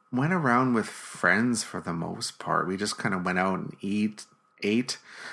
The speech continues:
and really didn't do too much else because it's just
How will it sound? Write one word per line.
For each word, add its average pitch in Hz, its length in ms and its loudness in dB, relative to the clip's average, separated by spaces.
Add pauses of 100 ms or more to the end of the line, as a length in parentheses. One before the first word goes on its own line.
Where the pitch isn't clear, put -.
(360)
and 92 680 0 (1800)
really 139 160 4
didn't 214 240 4
do 208 100 0
too 180 160 -4
much 165 220 2
else 117 280 4
because 98 520 0
it's 107 160 0
just - 340 0